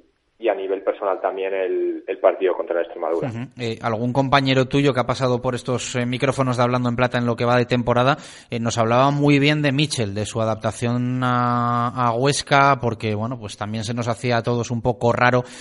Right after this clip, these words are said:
Speaker 2: verle fuera del, del entorno, eh, rayo vallecano?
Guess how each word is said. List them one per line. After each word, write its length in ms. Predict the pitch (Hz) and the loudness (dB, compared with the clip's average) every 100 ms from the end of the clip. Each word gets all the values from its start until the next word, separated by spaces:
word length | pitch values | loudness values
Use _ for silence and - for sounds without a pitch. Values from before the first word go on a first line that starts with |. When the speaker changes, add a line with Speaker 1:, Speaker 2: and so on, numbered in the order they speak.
| - - | -18 -2
Speaker 2:
verle 320 | 120 120 127 | 2 2 2
fuera 300 | - 123 120 | 0 2 2
del, 460 | 120 113 113 110 123 | 0 -2 -4 -4 -2
del 160 | 120 | 0
entorno, 1080 | 117 110 131 127 127 123 120 117 113 113 113 | -2 0 0 2 2 2 2 2 0 0 -2
eh, 320 | 117 110 110 110 | -4 -2 -4 -6
rayo 420 | 117 123 117 120 | -2 0 2 2
vallecano? 440 | 113 113 139 135 | 2 0 2 2